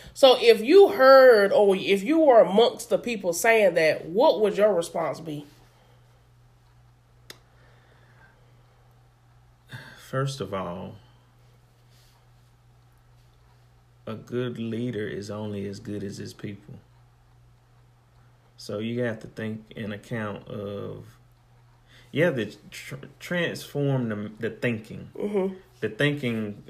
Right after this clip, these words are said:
Speaker 2: like you described it, is, "What can I get out of him?"
Speaker 1: Correct. Correct.
Speaker 2: See, that's a, that's a, that's like me and you.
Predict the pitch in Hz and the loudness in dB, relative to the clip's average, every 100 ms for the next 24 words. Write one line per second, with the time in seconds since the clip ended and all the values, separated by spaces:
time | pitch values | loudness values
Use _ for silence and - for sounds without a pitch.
0 | - 107 104 - 165 131 104 110 104 98 | -12 -10 -10 -8 -8 -8 -10 -8 -6 -6
1 | 92 - 101 101 95 92 92 - _ _ | -8 -10 -8 -6 -6 -6 -10 -16 _ _
2 | - 107 85 - 92 85 90 90 90 90 | -10 -8 -8 -10 -14 -14 -10 -8 -8 -8
3 | 69 - - - _ _ _ _ - 196 | -12 -18 -20 -20 _ _ _ _ -2 0
4 | 175 175 175 120 - - - _ _ _ | 0 -2 -4 -6 -8 -18 -20 _ _ _
5 | _ _ _ _ _ _ _ _ _ _ | _ _ _ _ _ _ _ _ _ _
6 | _ _ _ _ _ _ _ - 175 156 | _ _ _ _ _ _ _ -6 -4 -2
7 | 147 - - _ _ _ _ _ _ - | -6 -12 -20 _ _ _ _ _ _ -14
8 | - 107 113 120 - 98 90 90 107 113 | -8 -6 -4 -4 -6 -8 -8 -8 -8 -8
9 | - 92 85 - - _ _ _ _ _ | -6 -10 -10 -14 -20 _ _ _ _ _
10 | _ _ _ _ _ - 113 - 117 95 | _ _ _ _ _ -12 -10 -4 -2 -2
11 | - - - 101 113 107 95 92 107 87 | -6 -18 -12 -6 -4 -4 -6 -6 -8 -8